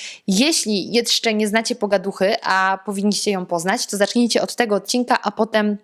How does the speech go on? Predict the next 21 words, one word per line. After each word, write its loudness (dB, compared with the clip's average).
lećcie 0
pozostałe, 0
bo -2
pozostałe -2
też -2
są -6
genialne. 0
Ja 2
nieraz 0
do 2
Aśki -4
mówię, 0
że, -2
e, 0
bardzo -2
podobał 0
mi -4
się -2
jej 2
odcinek. -4
Właściwie -2